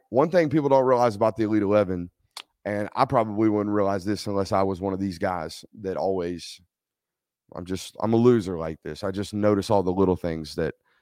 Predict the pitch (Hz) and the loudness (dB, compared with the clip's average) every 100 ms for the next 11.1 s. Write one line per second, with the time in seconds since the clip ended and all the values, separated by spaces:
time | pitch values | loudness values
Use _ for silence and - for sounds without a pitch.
0 | _ _ 110 131 143 143 139 139 139 135 | _ _ 6 8 10 10 10 10 10 8
1 | 139 139 131 135 131 107 107 117 127 117 | 8 6 6 6 6 4 0 0 4 4
2 | 110 117 107 95 95 143 139 123 117 117 | 4 2 4 4 6 6 6 4 4 4
3 | 101 110 127 113 117 104 92 - 120 117 | 2 -2 -2 -2 -4 -4 -8 -4 -4 -4
4 | - 110 - 92 90 101 98 90 82 76 | -4 -4 -4 -6 -6 0 0 0 -4 -6
5 | - _ _ _ - 160 170 185 151 127 | -10 _ _ _ 4 4 4 0 4 4
6 | - 143 117 - 110 101 98 - - 113 | 4 0 -2 -4 -2 -2 -4 -10 -4 -2
7 | 104 101 - 110 98 98 87 95 110 113 | 0 -4 -4 -6 -2 -2 -2 -2 0 2
8 | 117 113 _ _ _ 104 98 90 85 _ | 2 0 _ _ _ 0 0 -2 -6 _
9 | _ _ 104 87 82 - 85 82 87 71 | _ _ -2 -2 -4 -4 -4 -2 -4 -4
10 | 65 73 - 123 107 - 92 - - 71 | -6 -6 -2 -2 -2 -10 -10 -10 -14 -20